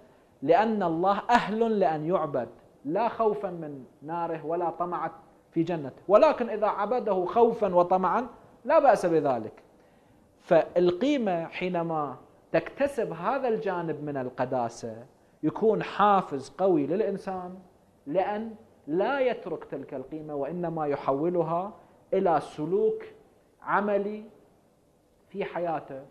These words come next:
ولذا نرى أنه بعض المجتمعات غير المسلمة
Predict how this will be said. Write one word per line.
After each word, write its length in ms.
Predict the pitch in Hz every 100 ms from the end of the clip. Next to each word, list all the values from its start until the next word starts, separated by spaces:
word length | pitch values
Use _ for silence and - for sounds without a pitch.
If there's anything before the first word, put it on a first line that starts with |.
| _ _ _ 135
ولذا 440 | 156 190 185 160
نرى 420 | 170 185 165 147
أنه 400 | 135 131 120 117 107 135
بعض 280 | 170 175
المجتمعات 760 | 160 143 131 - 120 110 110 117
غير 280 | 147 185 156
المسلمة 680 | 135 127 - 117 110 104